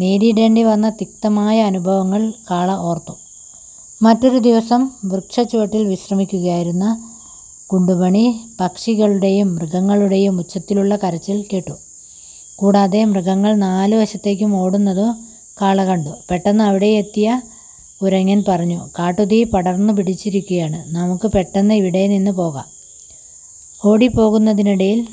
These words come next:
അനേകം മൃഗങ്ങളുടെ കത്തിക്കരിഞ്ഞ ശരീരങ്ങൾ ഗുണ്ടുമണി കണ്ടു. മിക്കപ്പോഴും കാട്ടുതീ പടർന്നു പിടിക്കാറുണ്ടെന്ന് കുരങ്ങൻ കാളയോട് പറഞ്ഞു.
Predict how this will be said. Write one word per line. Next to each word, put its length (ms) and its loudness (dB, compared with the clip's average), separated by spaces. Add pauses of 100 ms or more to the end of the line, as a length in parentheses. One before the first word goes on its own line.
(160)
അനേകം 540 0
മൃഗങ്ങളുടെ 640 0 (100)
കത്തിക്കരിഞ്ഞ 560 0
ശരീരങ്ങൾ 680 -2
ഗുണ്ടുമണി 580 -2
കണ്ടു. 200 -2 (800)
മിക്കപ്പോഴും 800 2
കാട്ടുതീ 400 0
പടർന്നു 480 -2
പിടിക്കാറുണ്ടെന്ന് 880 -2
കുരങ്ങൻ 440 0
കാളയോട് 540 0
പറഞ്ഞു. 360 -4